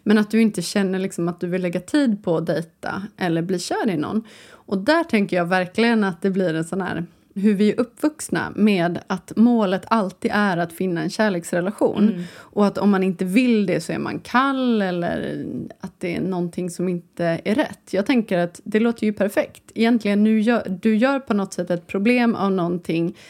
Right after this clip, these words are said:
Speaker 1: som egentligen inte behöver vara ett problem. Du trivs bra med många delar av ditt liv. Du känner inget behov av en partner.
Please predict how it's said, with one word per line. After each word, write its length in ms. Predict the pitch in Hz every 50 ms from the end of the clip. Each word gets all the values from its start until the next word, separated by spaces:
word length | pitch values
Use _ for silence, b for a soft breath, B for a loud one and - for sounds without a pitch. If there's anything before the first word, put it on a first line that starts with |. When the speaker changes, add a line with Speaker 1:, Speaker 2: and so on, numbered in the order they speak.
| B B B B - -
Speaker 1:
som 160 | - 285 277
egentligen 420 | 269 240 185 170 165 - 175 180
inte 180 | 170 165 165 170
behöver 220 | 165 151 156 160
vara 140 | 180 233 311
ett 120 | 359 - -
problem. 460 | - 202 170 - - - - 214 220 B B B B B -
Du 80 | - 196
trivs 580 | - - - 247 269 294 285 254 - - - - -
bra 300 | 196 196 226 226 320 311
med 140 | 269 226
många 200 | 208 208 202 190
delar 260 | 185 185 190 170 170 156
av 80 | 156
ditt 160 | 165 170 -
liv. 300 | - 254 247 156 - 175
Du 80 | 175 202
känner 260 | 202 - 196 190 185
inget 220 | 185 175 160 165 -
behov 420 | 190 - - 330 311 240 180 -
av 160 | - 175 165
en 140 | 160 165 196
partner. 580 | - 262 - - - - - - - - 202